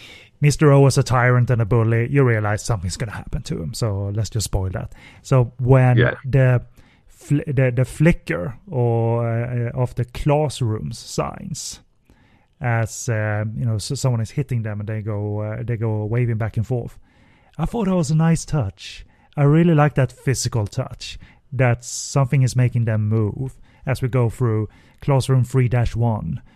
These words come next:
Speaker 1: f-, classroom three dash two, and then to the key classroom three dash three.
Speaker 2: Three dash three.
Speaker 1: Uh, and even with the ghostly chimes on the soundtrack, I thought, I thought it was really an enjoyable way of, uh,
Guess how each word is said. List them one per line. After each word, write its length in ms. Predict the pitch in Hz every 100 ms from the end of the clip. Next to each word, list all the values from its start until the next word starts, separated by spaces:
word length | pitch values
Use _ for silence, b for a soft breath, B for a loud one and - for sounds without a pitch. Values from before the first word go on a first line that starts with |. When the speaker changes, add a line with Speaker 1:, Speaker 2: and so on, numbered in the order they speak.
| b b
Speaker 1:
f-, 160 | - -
classroom 640 | 131 123 - 117 113 110
three 260 | 98 139 123
dash 300 | 123 113 -
two, 320 | 143 113 104
and 140 | 123 110
then 220 | 113 110
to 160 | 135
the 120 | 104 107
key 480 | - 139 117 104 - _
classroom 580 | - 123 117 - 113 107 95
three 260 | 131 120 104
dash 460 | 113 104 - - - _ -
three. 140 | -
Speaker 2:
Three 240 | 131 117
dash 160 | 120 - -
three. 400 | 85 87 71 - b b b
Speaker 1:
Uh, 240 | 131 120 120
and 140 | 147
even 180 | 185 196
with 120 | 190
the 80 | 180
ghostly 340 | 156 165 -
chimes 380 | 165 156 151 139
on 80 | 147
the 60 | 131
soundtrack, 460 | 135 127 135 143
I 60 | 143
thought, 220 | 185 175
I 40 |
thought 200 | 151 185
it 40 | 165
was 140 | 160
really 520 | 139 143 156 156 143 - b b b
an 100 | 135
enjoyable 640 | 127 135 131 127 117 120 107 b b b b
way 240 | 131 123 117
of, 380 | 110 - -
uh, 360 | 110 104 101